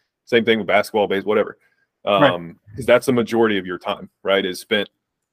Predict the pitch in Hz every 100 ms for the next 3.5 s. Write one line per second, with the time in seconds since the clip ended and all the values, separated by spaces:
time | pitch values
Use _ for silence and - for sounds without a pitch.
0 | _ _ _ 123 127 113 113 107 95 98
1 | - 95 78 117 - 120 110 104 104 113
2 | 104 98 95 95 95 87 - 92 98 104
3 | 92 98 - 95 90